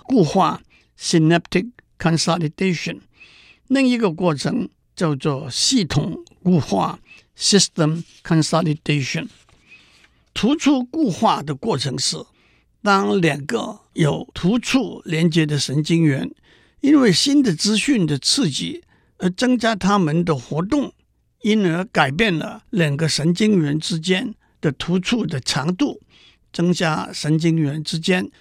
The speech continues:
讯号的传输。换句话说，新的资讯改变了神经网络的结构，这些资讯也就被储存在长期记忆里头，供以后取回。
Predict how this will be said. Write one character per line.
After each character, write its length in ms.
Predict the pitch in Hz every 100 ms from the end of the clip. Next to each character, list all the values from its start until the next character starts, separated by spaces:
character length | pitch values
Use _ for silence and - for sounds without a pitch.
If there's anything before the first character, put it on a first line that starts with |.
| _
讯 280 | - - 202
号 380 | 147 160 - -
的 160 | 147
传 240 | 127 135 151
输。 340 | - 208 - - _ _ _ _
换 200 | - 247
句 100 | 208
话 180 | 220 220
说， 380 | 165 214 294 - _ _ _ _
新 380 | - 240 254
的 120 | 247 175
资 240 | - 226
讯 320 | - 311 - - _ _ _
改 220 | - 143
变 260 | 131 214 202
了 200 | 165 160
神 260 | - 147 160
经 260 | 170 180
网 180 | 170 151
络 180 | 190 165
的 160 | 156 131
结 180 | 147
构， 320 | 160 214 240 - _ _ _ _ _ _ _
这 140 | 185
些 340 | 175 156 151 151
资 300 | - - 190
讯 320 | 277 269 - _ _ -
也 180 | 175 139
就 180 | 180
被 380 | 151 185 170 185
储 220 | - - 139
存 260 | - 139
在 440 | 160 151 - 156 -
长 300 | - 151 175
期 320 | - 139 151
记 200 | 170 175
忆 240 | 156 147
里 140 | 147 143
头， 340 | - - - - _ - - _
供 420 | - 170 170 170 180
以 160 | 135
后 340 | 120 170 170 -
取 220 | - 160
回。 340 | 135 139 151